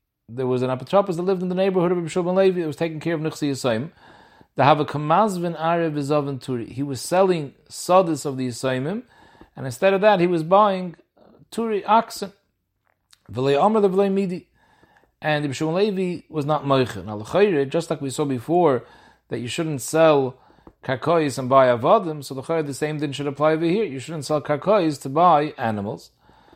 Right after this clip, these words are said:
So what was Pshat if Shimon Levi wasn't Moiche?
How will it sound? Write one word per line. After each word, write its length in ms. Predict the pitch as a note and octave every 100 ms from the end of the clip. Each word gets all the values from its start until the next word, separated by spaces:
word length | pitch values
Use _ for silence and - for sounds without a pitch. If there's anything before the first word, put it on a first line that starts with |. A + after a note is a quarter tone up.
| _
So 140 | _ G#2
what 140 | C#3
was 120 | D#3
Pshat 440 | - - D#3+ D3+ C3
if 100 | A#2+
Shimon 220 | C#3+ C3+
Levi 480 | D3 D3+ C#3 C3+ A#2+
wasn't 340 | B2+ C3 A#2+
Moiche? 400 | A2 G2+ F2+ G2+